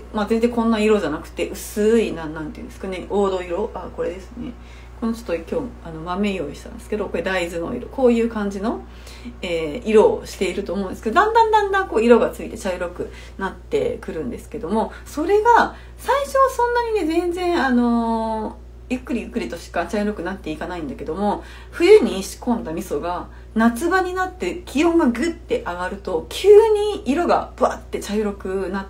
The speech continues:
たりするんですよね。それが、まあ、あの、起きるっていうことがあります。要は気温が急に高くなることによっても、メイラード反応っていうのは一気に、えー、起こってきます。はい。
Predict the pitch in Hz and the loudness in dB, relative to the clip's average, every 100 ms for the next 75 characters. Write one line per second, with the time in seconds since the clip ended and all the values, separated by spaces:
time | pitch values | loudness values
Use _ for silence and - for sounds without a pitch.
0 | - - - - - 170 151 120 - 220 | -12 -12 -12 -12 -8 -6 -6 -8 -12 -12
1 | - 240 233 - - - 440 466 466 539 | -6 -6 -6 -12 -18 -2 6 6 8 6
2 | - - - 220 202 190 185 175 202 202 | 4 -2 -8 -2 -2 -2 -2 -2 -2 -2
3 | 190 - - - 202 214 214 339 311 - | -6 -8 -8 -4 -4 -2 0 2 2 2
4 | - 170 170 175 - 349 269 - 269 415 | -4 -8 -6 -8 -6 -2 0 -2 -2 -2
5 | 466 453 453 - 339 349 349 359 339 339 | 0 0 0 0 -2 -2 -4 -4 -4 -2
6 | 359 349 339 359 359 370 - 480 508 214 | -4 -4 -6 -6 -6 -8 2 2 4 2
7 | 196 202 180 196 196 165 143 - 440 - | 4 4 2 0 -4 -6 -8 -8 -6 -4
8 | 220 - - 220 330 - - - 175 170 | -4 -6 -4 0 0 -2 -8 -16 -12 -10
9 | 156 - - 160 - - - - - 139 | -10 -10 -8 -8 -8 -8 -8 -10 -14 -8
10 | 131 139 - - - - - - - - | -8 -8 -12 -12 -14 -18 -18 -20 -20 -18
11 | - - | -14 -14